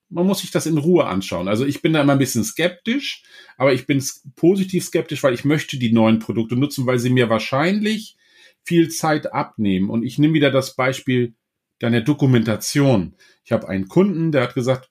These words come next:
„Ey, ich habe hier so viel Code in Power B I, den lasse ich mir dokumentieren von Chat.“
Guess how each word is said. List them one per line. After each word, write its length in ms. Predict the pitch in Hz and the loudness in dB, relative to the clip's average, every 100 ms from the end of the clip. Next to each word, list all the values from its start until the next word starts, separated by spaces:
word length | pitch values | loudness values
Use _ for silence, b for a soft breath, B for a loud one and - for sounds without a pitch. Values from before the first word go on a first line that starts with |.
| - | -2
„Ey, 260 | 160 113 _ _ - | -2 -2 _ _ -18
ich 160 | - | -10
habe 100 | 156 | -2
hier 100 | 143 | 0
so 140 | 143 175 | 0 0
viel 220 | 147 135 | 0 -2
Code 340 | - 185 220 | 0 0 0
in 140 | 127 127 | -8 -2
Power 240 | 185 185 | 0 0
B 80 | 139 | 0
I, 420 | 107 104 180 190 b b b 135 | 0 -2 -4 -6 b b b 0
den 300 | 147 139 _ _ _ _ 135 | 0 0 _ _ _ _ -2
lasse 280 | 165 190 | -2 0
ich 100 | 226 | 2
mir 180 | 185 139 | 2 2
dokumentieren 680 | 156 151 156 143 135 254 240 | 0 0 0 0 -2 -2 0
von 200 | - 117 | 0 -4
Chat.“ 420 | - 120 107 - | -2 -4 -4 -10